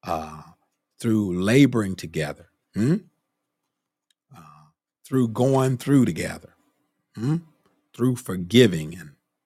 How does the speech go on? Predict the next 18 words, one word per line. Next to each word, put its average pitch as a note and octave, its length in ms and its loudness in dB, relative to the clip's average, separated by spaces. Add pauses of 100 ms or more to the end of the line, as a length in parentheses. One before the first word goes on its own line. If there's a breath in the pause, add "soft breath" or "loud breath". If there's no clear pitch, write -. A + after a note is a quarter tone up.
(520)
uh, E2 300 -12 (140)
all A3 280 8
the G#3+ 80 -6
different F3 400 -4
things B2 360 -4
that F#2 280 -6 (440 soft breath)
a F2 120 -6
natural F2+ 680 -4
family D2+ 460 -4
goes D2+ 340 -8
through. - 280 -10 (420)
Hmm? A#2 180 -2 (420)
We F2+ 140 -6
don't G#2+ 120 -4
always G#2 460 -2
agree G2+ 320 -2
on D#2+ 200 -4
everything. D2+ 500 -10